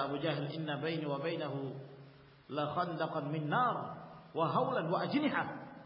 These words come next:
Sesungguhnya antara aku dengan dia, aku melihat ada parit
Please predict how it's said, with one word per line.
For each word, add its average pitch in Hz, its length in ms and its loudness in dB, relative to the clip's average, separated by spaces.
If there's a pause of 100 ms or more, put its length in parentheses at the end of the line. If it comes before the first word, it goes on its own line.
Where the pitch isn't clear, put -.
(460)
Sesungguhnya 196 540 -2
antara 208 260 2 (140)
aku 254 100 2
dengan 226 240 2
dia, 269 240 4 (640)
aku 180 240 -2
melihat 180 320 2
ada 165 320 -2
parit 202 300 0